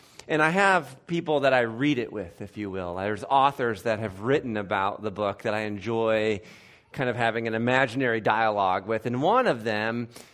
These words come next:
uh, kind of set this section up beautifully with a story. And I can't, like,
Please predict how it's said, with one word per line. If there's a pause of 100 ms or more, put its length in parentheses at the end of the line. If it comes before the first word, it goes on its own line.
(160)
uh,
kind
of
set
this
section
up
beautifully
with
a
story.
And
I
can't,
like,